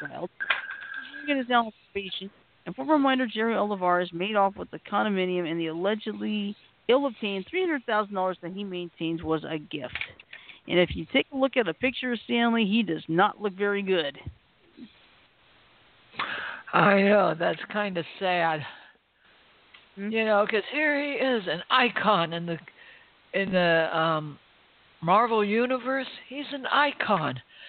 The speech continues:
Speaker 2: and they're treating him like
Speaker 1: Yep.
Speaker 2: shit.
Speaker 1: Yeah, exactly. Anyway, uh, Lee's legacy has long been solidified. In his time as the president and chairman of Marvel Comics in the early to mid nineteen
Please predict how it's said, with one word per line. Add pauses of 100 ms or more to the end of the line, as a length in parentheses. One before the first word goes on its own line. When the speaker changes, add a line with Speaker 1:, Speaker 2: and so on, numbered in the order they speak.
(140)
Speaker 2:
and
they're
treating
him
like
Speaker 1:
Yep.
Speaker 2:
shit. (1400)
Speaker 1:
Yeah,
exactly. (1400)
Anyway, (100)
uh,
Lee's
legacy
has
long
been
solidified.
In
his (120)
time
as
the
president
and
chairman
of
Marvel
Comics
in
the
early
to
mid
nineteen